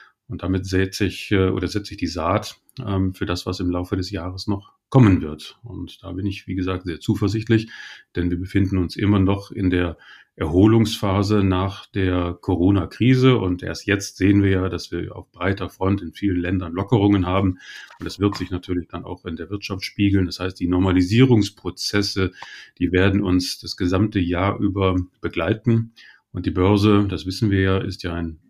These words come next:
Antizipationsmechanismus. Das heißt, sie nimmt die Zukunft vorweg und damit wird sie voraussichtlich auch im Februar oder März dann auch beginnen.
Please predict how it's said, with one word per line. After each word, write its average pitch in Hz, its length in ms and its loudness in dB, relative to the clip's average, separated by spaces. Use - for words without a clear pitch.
Antizipationsmechanismus. 113 1600 -2
Das - 160 -12
heißt, 85 180 -12
sie 90 100 -6
nimmt 90 240 0
die 90 120 -8
Zukunft - 540 -6
vorweg 90 460 -2
und 90 140 -2
damit 92 280 2
wird 92 160 0
sie 98 140 -2
voraussichtlich 92 880 -6
auch 87 160 -4
im 85 140 -2
Februar 90 640 0
oder 82 140 -8
März 85 380 -6
dann 87 120 -6
auch 87 200 -6
beginnen. 110 500 4